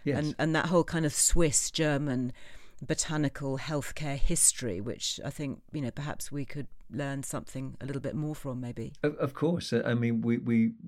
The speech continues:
Speaker 1: so many of the pharmaceutical medicines are produced from plants. Uh, it's absolutely makes sense to look at,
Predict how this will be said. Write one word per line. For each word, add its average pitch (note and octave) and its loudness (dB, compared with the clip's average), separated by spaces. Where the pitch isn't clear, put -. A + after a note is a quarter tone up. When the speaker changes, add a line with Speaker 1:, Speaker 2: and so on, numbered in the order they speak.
Speaker 1:
so C3 4
many A2+ 4
of F#2+ -6
the G#2 -8
pharmaceutical G2 -2
medicines G#2+ 0
are F#2+ -2
produced F#2+ -4
from F2+ -2
plants. F2+ -4
Uh, A2+ -6
it's A#2 -6
absolutely G#2 -2
makes F#2 -4
sense F#2 -4
to - -6
look F#2+ -6
at, - -6